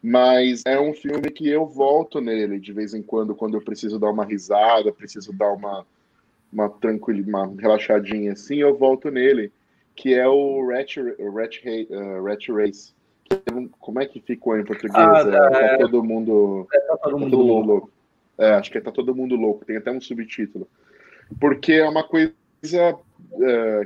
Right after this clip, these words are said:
Speaker 1: que é feita, você vê o roteiro sendo construído, assim, pra te levar pro riso e pra amarrar a história depois, e eu acho isso muito genial, assim. Então, Rat Race, pra mim, é, é maravilhoso, assim,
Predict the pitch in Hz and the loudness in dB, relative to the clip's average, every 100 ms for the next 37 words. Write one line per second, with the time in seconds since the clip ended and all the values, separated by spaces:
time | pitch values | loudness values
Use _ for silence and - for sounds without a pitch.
0 | - 139 147 - 160 170 202 226 - - | -4 -4 -4 -4 -2 0 0 -4 -4 -12
1 | _ _ 139 - - - - 320 320 320 | _ _ -4 -2 -2 -2 0 -2 -2 -6
2 | 330 320 - 139 139 175 165 - - 180 | -6 -8 -6 -4 -2 -2 -2 -2 -6 -8
3 | 196 151 143 160 185 214 269 294 _ _ | -4 2 4 4 2 0 -2 -4 _ _
4 | _ - 220 202 180 262 302 190 156 170 | _ -8 -2 0 -2 -4 -10 -8 -10 -8
5 | 214 160 123 113 110 123 123 156 156 _ | -8 -8 -8 -8 -6 -4 0 0 -4 _
6 | _ _ - 151 165 127 131 143 - 135 | _ _ -6 -4 -4 -2 0 -2 -2 0
7 | 139 135 135 123 135 151 151 160 - 165 | 2 0 -4 -4 -4 -2 -2 -4 -8 -12
8 | - 170 147 170 156 160 180 135 95 92 | -12 -12 -10 -10 -6 -6 -4 -2 -2 -4
9 | - 87 82 _ _ _ _ 104 101 - | -10 -18 -20 _ _ _ _ -10 -8 0
10 | 117 113 113 107 98 _ _ _ _ _ | 2 2 -2 -8 -14 _ _ _ _ _
11 | - - 117 107 107 110 110 - 110 101 | -14 0 2 2 0 0 0 -4 -4 -4
12 | 107 110 120 104 - - 101 107 107 110 | -4 0 0 0 -8 -8 -6 -2 -2 -2
13 | 151 123 98 98 | 0 -2 -2 -8